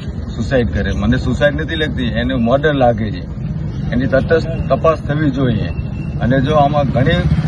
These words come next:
આના નબળા પાયા છે એલ ડી હોસ્ટેલના, એક તો તેમાં કેમેરા નથી, બીજું કે સિક્યુરિટી ગાર્ડ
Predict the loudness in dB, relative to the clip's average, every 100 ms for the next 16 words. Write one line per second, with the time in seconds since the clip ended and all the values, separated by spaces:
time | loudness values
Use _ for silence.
0 | 4 4 6 6 6 6 4 4 4 4
1 | 6 4 4 2 2 2 2 -2 -2 -2
2 | 0 2 2 2 2 4 4 2 2 2
3 | 4 4 4 4 4 4 4 2 2 4
4 | 4 4 2 2 -2 -2 -2 -2 -2 -2
5 | -2 -2 0 2 4 4 2 -2 -4 -6
6 | -4 -4 -2 -2 -2 0 0 0 0 0
7 | 0 0 0 0 0 2 4 2